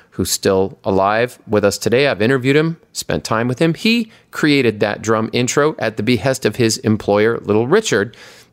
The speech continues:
in the creation of this song, Keep a Knockin'.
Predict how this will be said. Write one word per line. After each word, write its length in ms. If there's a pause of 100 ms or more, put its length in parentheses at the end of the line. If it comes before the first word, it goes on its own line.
in 140
the 80
creation 520
of 120
this 180
song, 260
Keep 280
a 40
Knockin'. 480